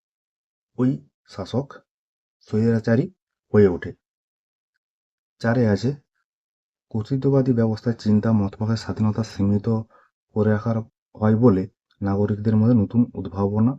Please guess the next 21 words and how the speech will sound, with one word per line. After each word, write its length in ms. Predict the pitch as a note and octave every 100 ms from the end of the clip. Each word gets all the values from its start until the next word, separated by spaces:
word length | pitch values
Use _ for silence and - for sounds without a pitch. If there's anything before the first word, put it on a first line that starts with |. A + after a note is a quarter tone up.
| -
সৃজনশীল 500 | G2+ G2 G2+ - B2
কাজের 320 | G2+ F#2+ A#2
বিকাশ 340 | F#2 F2 B2+ - - _ -
ঘটে 280 | F#2+ G2+ F2
না। 100 | E2 - _ _ _ _ _ -
মানুষ 420 | G2+ F2+ G2+ B2+ - _ _ - A2
যখনই 440 | G2+ - A2 A#2
নিজে 320 | B2+ G#2 A2
স্বাধীন 380 | - - G2+ G2
হবে, 260 | E2+ E2+ G#2+ _ _ _ _ _ _ _ _ _ -
নিজস্ব 380 | G#2 A2 G#2+ A2+
মত 220 | G#2 G#2
প্রকাশ 360 | - G#2 G#2 -
করতে 280 | G2 - F#2+
পারবে, 340 | F2+ F2 G2+ - _ _ _ -
তখনই 360 | G2+ - G#2+
কিন্তু 240 | G#2+ A2+ C3
আর 60 |
নিজের 240 | A2+ G2 G#2
মধ্যে 180 | G#2+ A#2
সৃজনশীলতা 840 | G#2 G#2 G#2 - G#2+ G#2 F#3